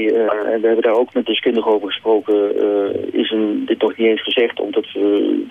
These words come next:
dat spoedappel willen afwachten. En dat jongetje nu zeven dagen in de stress laten van of hij wel of niet terug moet,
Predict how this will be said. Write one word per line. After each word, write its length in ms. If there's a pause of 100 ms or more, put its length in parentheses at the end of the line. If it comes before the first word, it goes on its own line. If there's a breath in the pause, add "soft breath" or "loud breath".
(160)
dat 120
spoedappel 500
willen 200
afwachten. 440 (440 loud breath)
En 100
dat 140
jongetje 280
nu 140
zeven 300
dagen 260
in 60
de 60
stress 300
laten 260
van 140
of 100
hij 100
wel 120
of 100
niet 300
terug 220
moet, 220